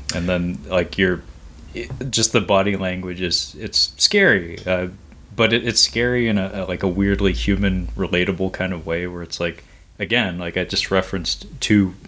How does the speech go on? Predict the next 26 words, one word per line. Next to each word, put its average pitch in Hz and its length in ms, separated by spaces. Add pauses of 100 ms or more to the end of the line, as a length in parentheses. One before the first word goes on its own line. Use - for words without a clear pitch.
(100)
real 98 220
life 92 300
examples 90 640
that 87 120
you, 85 120 (200)
you 92 160
can - 160
find 104 360
behaviors 82 580
like 82 180
this. 87 260 (640)
And 98 160
it's 98 140
unsettling 101 680
because 87 280
this, 87 120
this - 260
is 107 100
a 110 80
person 101 600 (1900)
knocking 110 540
down 104 280
all 92 240
social 95 420
barriers, 95 720
and 87 420